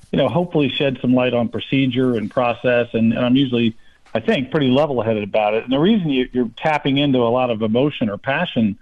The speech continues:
about this is just because it's so fundamentally wrong. I mean, you know, the treatment compared to any other president in history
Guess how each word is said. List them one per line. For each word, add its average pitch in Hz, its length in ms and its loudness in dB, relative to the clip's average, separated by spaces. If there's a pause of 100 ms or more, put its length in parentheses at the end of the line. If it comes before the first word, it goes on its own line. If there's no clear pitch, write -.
(480)
about 120 360 0
this 127 220 0
is 147 220 0
just 165 240 -2
because 165 420 0 (100)
it's 165 200 -2 (100)
so 170 240 2 (160)
fundamentally 160 600 2
wrong. 147 520 0
I 135 40 0
mean, 147 260 0 (540)
you 170 140 2
know, 135 140 0
the 147 80 2
treatment 180 640 -2
compared 156 400 0
to 135 180 -4
any 233 240 4
other 190 180 2
president 147 520 0
in 127 80 -2
history 113 560 -2